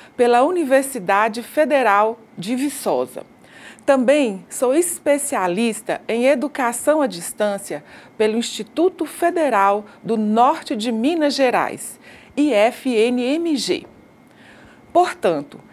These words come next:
tive a oportunidade de ser aluna pere-, pela educação à distância, pelo cead e F N M G. Posso dizer que foi uma experiência de grande importância para a minha formação acadêmica.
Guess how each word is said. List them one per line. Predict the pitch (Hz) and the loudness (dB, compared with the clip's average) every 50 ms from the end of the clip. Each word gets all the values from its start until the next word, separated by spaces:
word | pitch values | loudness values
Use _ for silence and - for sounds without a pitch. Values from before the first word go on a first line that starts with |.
| - _ _ | -20 _ _
tive | - - 254 226 214 240 | -6 -6 -4 0 0 0
a | 214 | 2
oportunidade | 226 269 330 349 349 - - 349 370 359 - - - 302 285 294 247 180 170 180 175 175 185 202 196 214 175 | 2 2 0 0 -2 -4 -2 -2 -2 -2 -4 -8 -4 -4 -2 -4 -4 -2 0 0 0 0 0 -2 -4 -8 -10
de | 190 208 208 | -10 -10 -10
ser | - - 285 277 349 | -6 -2 0 0 0
aluna | 330 311 277 226 208 214 233 247 240 240 240 | 0 -4 -4 -4 -2 -2 -2 -2 -2 -4 -4
pere-, | 233 - - 240 240 254 269 254 - | -8 -4 -2 -2 0 2 0 -2 -2
pela | - - 254 269 277 | 2 0 2 2 2
educação | 277 226 285 - 320 302 285 - 311 294 | 0 -2 -4 -6 -6 -8 -6 -4 -2 -2
à | 285 | -2
distância, | 233 302 320 330 - - 247 220 226 226 - - 143 - - - - - - - | -2 -2 -4 -6 -2 -2 0 0 0 -2 -4 -6 -6 -8 -8 -18 -20 -10 0 0
pelo | 226 214 226 | 2 2 2
cead | 226 - - 320 339 320 240 220 208 226 220 202 220 240 233 - - - - _ - | -2 0 0 2 2 4 4 4 2 2 0 -2 -8 -10 -10 -10 -18 -20 -20 _ 0
e | 294 302 277 | 0 2 4
F | 226 220 226 247 - - 247 | 4 4 4 2 0 -4 -2
N | 240 240 247 233 247 | 0 0 0 0 -2
M | 247 240 254 | -2 -2 -4
G. | 247 202 170 - - - - - - - - - - - - - - - - - - - - - | -4 -6 -8 -10 -10 -14 -20 -20 -20 -20 -20 -20 -20 -20 -20 -20 -20 -20 -20 -20 -20 -20 0 2
Posso | 277 285 311 302 - 277 | 4 4 4 2 -2 -6
dizer | 202 233 262 196 175 202 196 208 240 226 | -4 -4 -6 -2 2 2 4 4 2 0
que | - - 254 | -4 -8 -8
foi | 269 - 254 262 262 | -2 0 0 0 2
uma | 262 262 | 0 -2
experiência | 254 262 - - 254 226 214 214 196 196 208 226 226 - 226 | -2 -4 -4 -2 -2 0 0 -2 -4 -4 -4 -4 -4 -6 -8
de | 202 175 202 | -8 -6 -8
grande | 170 165 165 160 226 240 277 311 349 311 - 277 | -8 -8 -2 0 2 2 2 2 0 0 -2 -4
importância | 269 - 220 220 - - - - 202 202 233 240 - - 233 | -2 0 -2 -2 -2 -8 -8 -6 -4 -4 -4 -6 -4 -6 -6
para | 226 247 233 240 240 | -4 -2 -2 -2 0
a | 220 220 | -2 -2
minha | 214 233 311 381 392 349 | -2 -2 -2 -2 -2 -4
formação | 285 - 262 254 247 240 226 208 214 - - 226 208 202 202 | -4 -2 -2 -2 0 0 -2 -2 -4 -6 -6 -6 -6 -4 -6
acadêmica. | 208 208 214 190 165 - 147 127 131 135 131 - - - | -6 -4 -6 -6 -4 -4 -6 -8 -6 -10 -12 -14 -16 -18